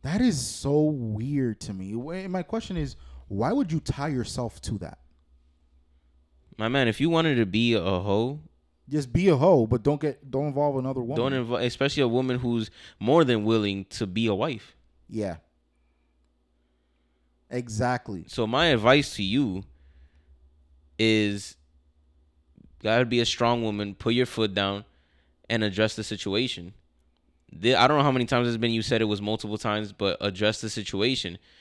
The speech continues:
Speaker 2: And a decision's gonna have to be made, either on his part or on your part.
Speaker 1: I hope it's on your part. Because if you
Speaker 2: Well,
Speaker 1: let
Speaker 2: I hope it's on his part
Speaker 1: No,
Speaker 2: because
Speaker 1: actually, no.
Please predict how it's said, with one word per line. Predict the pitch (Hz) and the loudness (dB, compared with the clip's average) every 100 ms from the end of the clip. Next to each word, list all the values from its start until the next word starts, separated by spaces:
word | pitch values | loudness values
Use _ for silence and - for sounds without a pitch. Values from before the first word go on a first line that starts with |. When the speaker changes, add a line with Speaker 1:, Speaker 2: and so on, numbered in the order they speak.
| _ _ - | _ _ -4
Speaker 2:
And | 107 104 101 98 92 _ _ _ _ _ _ _ _ _ _ _ _ - | 0 2 0 -4 -10 _ _ _ _ _ _ _ _ _ _ _ _ -6
a | 107 | -4
decision's | 104 107 143 151 123 | -2 0 0 0 0
gonna | 120 117 | 0 2
have | 120 | 0
to | 117 | -2
be | 101 | -4
made, | 107 127 92 | -2 -2 -4
either | 101 110 | -2 -2
on | 101 | 0
his | 120 143 | -2 -2
part | 180 170 | -2 -2
or | 135 | -2
on | 98 | -2
your | 104 151 | -2 -4
part. | - 78 - _ _ - | -8 -14 -18 _ _ -2
Speaker 1:
I | |
hope | 139 180 | 2 4
it's | 175 | 2
on | 120 | 0
your | 110 110 | -2 -4
part. | 95 92 - _ _ _ _ - | -6 -12 -14 _ _ _ _ -6
Because | 156 151 139 | 0 2 2
if | 131 | 2
you | 190 | 4
Speaker 2:
Well, | 151 | 6
Speaker 1:
let | |
Speaker 2:
I | 160 | 6
hope | 180 156 | 4 2
it's | 123 | 0
on | 101 | 0
his | 131 127 | -2 -4
part | - 90 - | -2 -4 -2
Speaker 1:
No, | 175 214 | 0 2
Speaker 2:
because | 190 | 2
Speaker 1:
actually, | 220 - 175 135 | 0 0 0 0
no. | 131 120 98 | -2 -4 -6